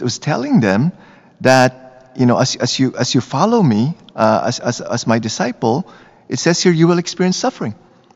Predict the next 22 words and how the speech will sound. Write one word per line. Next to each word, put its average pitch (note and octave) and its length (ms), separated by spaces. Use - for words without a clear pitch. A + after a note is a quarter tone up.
It - 160
says, C3+ 240
he, C#3+ 160
he C#3 140
says C#3 280
here, D3 220
"You B2+ 200
will A#2 160
weep, A#2+ 480
you G#2+ 180
will A2 140
wa-, A#2+ 320
mourn, D#3+ 360
you C3+ 140
know, C#3+ 100
you C#3 160
will C3 120
experience B2 500
pain." D#3+ 400
And, C#3+ 320
uh, C3+ 320
and, E3+ 260